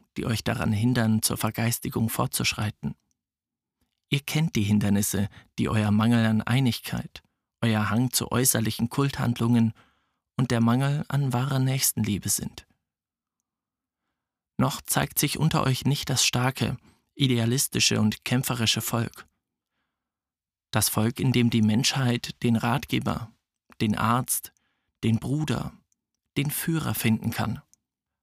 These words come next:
Noch erscheint unter euch nicht das Volk, das in seiner Einheit und Brüderlichkeit einem unermesslichen Heim voll Frieden, Respekt und Liebe gleicht, in dem das Brot des einen auch das des anderen ist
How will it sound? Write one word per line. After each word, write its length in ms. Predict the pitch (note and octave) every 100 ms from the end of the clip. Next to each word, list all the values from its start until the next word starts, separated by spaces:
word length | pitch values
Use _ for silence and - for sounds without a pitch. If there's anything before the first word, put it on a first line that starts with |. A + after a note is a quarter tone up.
| _ _ _ B2+
Noch 240 | E3 G3+
erscheint 560 | E3+ - - A#2 D3 -
unter 340 | D#3+ D3 -
euch 280 | C3 C3 -
nicht 280 | C#3+ - A2+
das 160 | A2+
Volk, 500 | - A#2 C3 C3+ - - _
das 180 | C3+ -
in 80 | C#3
seiner 300 | A#2+ B2 -
Einheit 440 | C#3 D3 B2 B2
und 200 | - A#2
Brüderlichkeit 880 | - C#3 B2+ A#2 A2 - A#2 B2 - - - _ _ _ _
einem 240 | B2+ C3+ -
unermesslichen 840 | D#3 E3 C#3 C3 - B2 B2+ G#2+
Heim 220 | A#2 C#3
voll 180 | - A#2+
Frieden, 580 | - - D3 - A2 - _ _ _ _ _
Respekt 720 | A3 - - A#2+ - - - -
und 200 | C3 C3 C3+
Liebe 300 | C#3+ C3+ A#2+
gleicht, 500 | A#2 A2+ A2+ - - _ _ _ _ _
in 80 | C#3
dem 180 | D3 D#3
das 180 | C#3 -
Brot 440 | A#2 B2 E3 -
des 180 | - -
einen 680 | A#2 G#2+ A2+ A#2+ C3 C3 - _
auch 220 | D3 D3
das 300 | - A#2 -
des 180 | B2+ -
anderen 420 | C3 C#3+ A#2 G#2+
ist 360 | - A#2 -